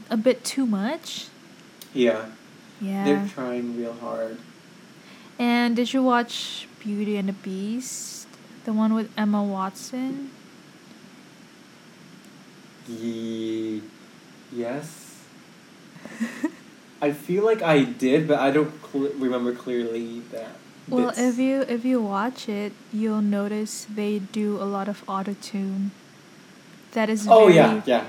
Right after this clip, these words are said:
Speaker 1: no,
Speaker 2: that is
Speaker 1: I heard
Speaker 2: very
Speaker 1: that, yeah.
Speaker 2: noticeable. Like, sure, autotune is, like, such a big debate,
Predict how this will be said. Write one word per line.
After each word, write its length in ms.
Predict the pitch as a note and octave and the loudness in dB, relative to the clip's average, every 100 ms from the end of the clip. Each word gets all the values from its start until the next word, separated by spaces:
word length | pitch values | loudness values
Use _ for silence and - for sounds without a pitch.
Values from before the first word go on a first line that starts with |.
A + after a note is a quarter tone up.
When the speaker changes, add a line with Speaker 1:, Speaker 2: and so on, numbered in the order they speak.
| B2 | -2
Speaker 1:
no, 240 | A#2+ A2 | -2 0
Speaker 2:
that 140 | C4 C4 | 4 4
is 140 | C4+ | 4
Speaker 1:
I 40 | A#3 | 6
heard 40 | |
Speaker 2:
very 200 | B3+ C4+ C4+ | 6 6 6
Speaker 1:
that, 0 | |
yeah. 80 | B3 | 6
Speaker 2:
noticeable. 640 | B3+ B3+ B3 A3+ G3 G3 G3 - - | 6 6 4 0 2 0 -2 -8 0
Like, 220 | C#4+ D4 - - - | 2 2 0 -18 -8
sure, 580 | - D#4+ D4+ D4 D4 - - | -2 4 6 8 6 4 4
autotune 560 | B3 D#4 D#4+ - D4+ C4+ | 6 6 4 0 2 2
is, 140 | C4 | 0
like, 180 | B3 - | -2 -2
such 400 | - - C4+ D#4 | -6 -2 -2 0
a 60 | |
big 360 | B3 F#3+ G#3+ G#3+ | -2 0 -2 0
debate, 480 | G#3+ F3+ F#3+ F3+ | -4 -2 -4 -4